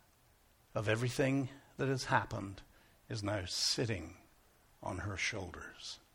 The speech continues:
Down in verse twenty-five, it says, "Adam had sexual relations with his wife again, and she gave birth to another son.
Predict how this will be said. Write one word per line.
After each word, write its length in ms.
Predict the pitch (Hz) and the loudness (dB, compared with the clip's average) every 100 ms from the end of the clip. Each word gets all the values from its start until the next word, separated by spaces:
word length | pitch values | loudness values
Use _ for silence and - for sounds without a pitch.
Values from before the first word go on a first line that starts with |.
| _ - _ - _ - - - - - - - - | _ -20 _ -20 _ -20 -20 -20 -20 -20 -20 -20 2
Down 160 | 123 139 | 6 8
in 60 | |
verse 220 | 135 147 139 | 12 10 10
twenty-five, 480 | 147 143 147 139 | 8 10 12 12
it 60 | 117 | 12
says, 240 | - 123 | 6 6
"Adam 280 | 127 156 175 | 10 12 12
had 120 | 170 | 10
sexual 400 | - 180 175 180 | 8 6 8 8
relations 440 | 170 165 160 165 135 | 10 10 10 8 6
with 120 | 151 | 6
his 140 | 151 | 6
wife 240 | 135 156 156 | 10 10 8
again, 260 | 147 131 | 8 10
and 100 | 123 | 10
she 120 | - 123 | 4 4
gave 240 | 131 127 | 4 6
birth 240 | 139 139 | 4 6
to 100 | 170 | 6
another 340 | 180 185 214 170 | 8 8 6 6
son. 360 | - 104 80 | 4 2 -2